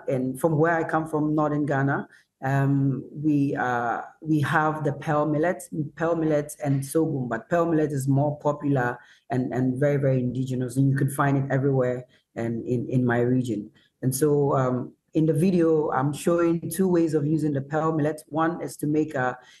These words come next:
a local indigenous drink called zonkom, or the millet drink. And then, uh, two, I'm making, uh, an indigenous quick meal or fast food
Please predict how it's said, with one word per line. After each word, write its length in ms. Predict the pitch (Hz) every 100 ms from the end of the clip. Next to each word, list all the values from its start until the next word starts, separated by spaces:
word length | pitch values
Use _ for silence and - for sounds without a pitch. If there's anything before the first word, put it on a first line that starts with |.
| _
a 20 |
local 520 | 151 160 160 175 160 160
indigenous 640 | 156 151 156 151 151 139
drink 400 | 135 151 160 165 -
called 340 | 147 151 139
zonkom, 680 | 127 143 160 160 160 233 - - - _
or 300 | 139 131 135
the 80 | 131
millet 380 | 131 135 131 -
drink. 420 | 139 165 247 - _ _ _
And 140 | 113 135
then, 200 | 139 139
uh, 260 | 131 127
two, 460 | 131 - 190 247 269
I'm 360 | 120 120 127 135
making, 500 | 160 160 160 160 151
uh, 280 | 147 135 135
an 100 | 143
indigenous 680 | 147 143 165 156 156 147 - _ _ _ _ _
quick 240 | - 190 190
meal 460 | 160 180 269 - - _
or 180 | 160 147
fast 340 | 143 185 208 -
food 280 | 170 180